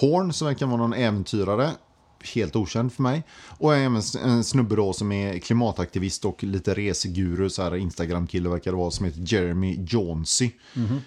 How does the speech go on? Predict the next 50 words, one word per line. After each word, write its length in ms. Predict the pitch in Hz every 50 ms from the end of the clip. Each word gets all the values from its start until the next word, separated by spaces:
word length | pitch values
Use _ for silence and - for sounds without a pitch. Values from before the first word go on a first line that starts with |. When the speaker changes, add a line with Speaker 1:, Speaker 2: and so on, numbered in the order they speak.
| - _
Speaker 1:
Eh, 220 | - 101 90 76 64
som 220 | - - 120 123
i 40 | 117 101
och 40 | 87
för 60 | -
sig 100 | 107 92
var 120 | 82 87
snygg, 420 | - - 107 95 87 87 90 95 95
men, 260 | 92 95 95 92 - -
men, 360 | 95 101 98 92 - - 92
eh, 240 | 92 240 - 87 85
Speaker 2:
<laughs> 0 |
Speaker 1:
alltså, 260 | - - - - -
Speaker 2:
Du, 80 | - 85 - - - - - - 151 143 120
Speaker 1:
ja, 120 | - 143
Speaker 2:
du 40 | 151 156
Speaker 1:
men 80 | 143
det 80 | 135 127
känns 340 | - - - - - - - - -
ganska... 340 | - 135 - - - 117 107 - - - - - - 175 147 -
Ja, 100 | 165 170
men 120 | 170 160
det, 160 | 160 156 151
det, 180 | 127 127 143 131
det 120 | 131 135
här 160 | 131 139 127
är 40 | 123
ju 80 | 123 117
inte 220 | 107 95 - 110 104
någon, 380 | 104 107 104 101 98 95 90 - - _ _ _ _ _ - - - _ _ _ -
här, 440 | 123 120 139 135 131 123 123 - 120
eh, 60 | 139 143
jag 120 | 147 139
vet 80 | 143 170
inte 140 | 170 -
hur 340 | 117 113 120 117 113 120 107
de 160 | 101 123 160 165
tänker 260 | 151 117 92 - 110
här. 160 | 104 90 80
De, 140 | 87 110 117 104 107
de, 260 | 123 120 87 80 - - - - -
för, 280 | - - 139 139 135 117
för 120 | - 131
man 140 | 139 131 131
har 60 | 127
sett, 240 | 120 - 180 175 - -
jag 140 | 131 139 135
har 40 |
sett, 260 | 131 - 180 175 -
eh, 60 | 139